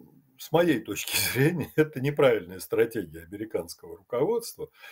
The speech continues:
потому что запасы вот эти стратегические, они создавались для чего? Для того, чтобы преодолевать тяжелые моменты в экономике, в энергоснабжении и так далее.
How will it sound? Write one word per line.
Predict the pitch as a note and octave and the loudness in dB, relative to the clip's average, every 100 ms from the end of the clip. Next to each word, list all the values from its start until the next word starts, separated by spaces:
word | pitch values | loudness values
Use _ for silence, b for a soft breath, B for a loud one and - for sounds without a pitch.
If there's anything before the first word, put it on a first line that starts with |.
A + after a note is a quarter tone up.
| B B | B B
потому | - B2+ | -4 -2
что | C#3+ D3 C3+ | -2 -2 -2
запасы | A2 C#3 C#3 G#3+ A#3+ - F#3+ | 2 2 4 2 2 0 -2
вот | C#3+ | -2
эти | D3+ C#3+ | -2 -4
стратегические, | - C3+ B2+ D3+ C3+ - - G2 | -6 -6 -4 -4 -4 -6 -8 -10
они | A2 | -8
создавались | B2+ E3+ C#3 D#3+ E3 E3+ E3 D3 - B B _ | -8 -6 2 4 4 2 0 -4 -8 B B _
для | A#2 D3 | -4 -4
чего? | D3 D#3 B2+ F#2 | -2 -2 0 -2
Для | F2 | -4
того, | G2+ A#2+ G3 | 0 2 2
чтобы | G#3 - D#3 E3 F#3 F3 E3+ D#3+ D3 - | 0 2 2 2 0 2 4 2 2 0
преодолевать | C#3 C3 B2 A#2+ G2 C3+ F#3+ | 2 2 0 0 2 2 2
тяжелые | - A#2+ A#2 D#3+ C3 A2+ | -4 -2 2 2 0 -2
моменты | A#2 G#2 F#2 F2+ A2 E3+ | -2 -4 -6 -10 -4 -4
в | E3 | -4
экономике, | D3 A2+ F#2 F#2 D#3+ G#3 - D#3 B2+ | 2 2 2 -2 -2 -2 -4 -2 -2
в | F#2+ | 0
энергоснабжении | A2 G#2+ E2+ F2 F#2 F2 - G#2 D3 G3+ F#3 C#3 | 0 0 -4 -12 -12 -16 -14 0 2 2 -2 -6
и | |
так | G2+ E2+ E2 | -10 -14 -12
далее. | E2 D3+ F#3+ D#3+ | -2 0 0 -6